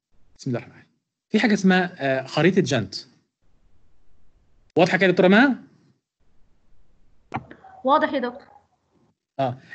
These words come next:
Speaker 1: إيه خريطة جانت دي بقى؟ خريطة سنوية. آه، عشان أبقى عارف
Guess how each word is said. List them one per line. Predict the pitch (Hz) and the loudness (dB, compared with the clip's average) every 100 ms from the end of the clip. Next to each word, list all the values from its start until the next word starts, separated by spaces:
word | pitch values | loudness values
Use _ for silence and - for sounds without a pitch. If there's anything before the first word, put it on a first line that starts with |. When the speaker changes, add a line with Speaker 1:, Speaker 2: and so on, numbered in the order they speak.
| - | -4
Speaker 1:
إيه | 233 | 0
خريطة | 208 208 | 2 2
جانت | 165 180 180 | 0 -2 -4
دي | 127 | -6
بقى؟ | 123 107 - _ _ _ _ _ _ _ _ _ _ _ _ _ - | -8 -10 -18 _ _ _ _ _ _ _ _ _ _ _ _ _ -2
خريطة | 175 240 220 | 0 0 0
سنوية. | 175 160 143 127 - _ _ _ _ _ _ _ _ _ - _ _ - - _ - - _ - - - - - - - _ _ _ _ _ - _ _ - - - _ - _ _ _ _ _ - | 2 4 4 2 -2 _ _ _ _ _ _ _ _ _ -20 _ _ -20 -20 _ -20 -20 _ -20 -20 -20 -20 -20 -20 -20 _ _ _ _ _ -20 _ _ -20 -20 -20 _ -20 _ _ _ _ _ -14
آه، | 131 127 127 123 120 - _ _ _ _ _ | -8 -6 -6 -8 -12 -16 _ _ _ _ _
عشان | 160 - 214 | -4 2 2
أبقى | 202 | 4
عارف | 170 165 139 | 4 2 0